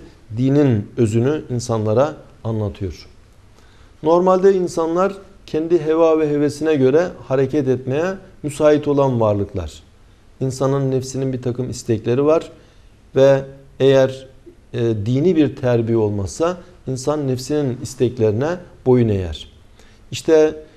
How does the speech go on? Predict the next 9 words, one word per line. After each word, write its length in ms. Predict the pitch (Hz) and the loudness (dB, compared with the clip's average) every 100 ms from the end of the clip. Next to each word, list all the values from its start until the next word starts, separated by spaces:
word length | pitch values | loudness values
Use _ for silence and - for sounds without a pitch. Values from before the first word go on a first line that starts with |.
| - - | -20 -14
günümüzde 520 | 110 139 143 131 143 | -2 0 0 0 0
günahlara 600 | 123 131 131 131 135 135 | 0 0 0 0 2 2
dalan 280 | 127 123 117 117 | 2 2 0 -2
insanlar 600 | 113 104 104 107 160 - - - - | -6 -4 -4 -2 -2 -6 -18 -20 -6
dinden 340 | 143 147 143 143 | -2 0 0 -2
nasibini 380 | 135 139 139 | -4 -4 -2
almayan 420 | 160 156 147 156 143 | 0 0 0 -4 -4
kimselerdir 640 | 143 127 139 139 123 107 | -8 -4 2 4 4 0
genellikle 760 | 98 101 95 92 90 - 139 | -2 -4 -4 -8 -10 -6 -6